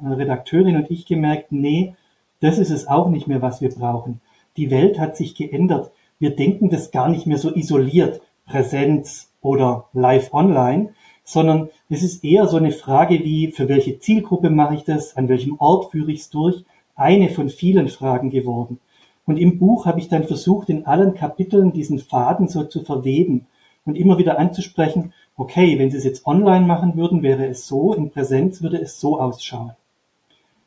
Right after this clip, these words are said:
Es gibt ein paar kleine Anpassungen, die wirklich wichtig, erfolgsentscheidend sind. Dafür bist du ja der Spezialist. Zum Beispiel die, nicht zu lange Phasen am Stück zu machen,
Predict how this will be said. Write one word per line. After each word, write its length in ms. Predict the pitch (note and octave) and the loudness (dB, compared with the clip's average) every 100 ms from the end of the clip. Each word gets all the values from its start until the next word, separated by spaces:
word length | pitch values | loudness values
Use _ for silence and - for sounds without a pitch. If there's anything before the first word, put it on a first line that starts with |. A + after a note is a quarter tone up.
| _ - | _ -10
Es 140 | C3+ | -4
gibt 320 | G#3 A#3 - | 0 0 0
ein 180 | E3 D#3 | -2 0
paar 240 | - C#3+ - | -2 -4 -4
kleine 680 | D3 C3+ B2+ F3+ A3+ A3+ - | -2 2 4 4 2 0 -6
Anpassungen, 920 | - F3 - F#3+ F#3+ F#3+ G3 A#3+ B3 - | 2 2 2 0 0 0 0 2 -2 -4
die 180 | D3 C3 | -8 0
wirklich 400 | D#3 D#3+ B2 B2+ | 2 2 -2 0
wichtig, 500 | F3 G3+ - F#3 - | 0 0 -2 -2 -2
erfolgsentscheidend 960 | C#3 - D3 - E3+ - D#3 D#3 E3+ - | -10 -6 -6 -4 -8 -2 -2 0 -4 -2
sind. 280 | F#3+ A3+ _ _ _ _ _ | -2 -2 _ _ _ _ _
Dafür 240 | C#3+ - | -6 -2
bist 280 | - C3 - | -4 -4 -4
du 120 | E3+ G#3 | 2 4
ja 140 | E3 | 4
der 120 | C#3+ | 0
Spezialist. 800 | C#3 - C#3 - C3 C#3 - - _ _ _ _ _ _ _ | -4 -6 -6 -4 0 2 0 -2 _ _ _ _ _ _ _
Zum 180 | D#3+ D3 | -2 2
Beispiel 500 | C#3 E3+ - E3 D3+ | 2 2 2 0 0
die, 380 | D#3+ E3+ F3 - _ - | 0 0 0 -4 _ -4
nicht 400 | D3+ F#3 F#3 - | 2 2 2 -4
zu 140 | E3 | 2
lange 400 | D#3 C3+ D#3 E3+ | 4 6 6 4
Phasen 480 | C3+ C#3 C#3 E3+ E3 | 2 2 2 4 0
am 140 | C3+ | 0
Stück 360 | B2+ - F#3 - | -4 -2 -4 -2
zu 120 | F#3+ | 0
machen, 460 | F3 E3+ F#3+ A3 | 2 2 0 -4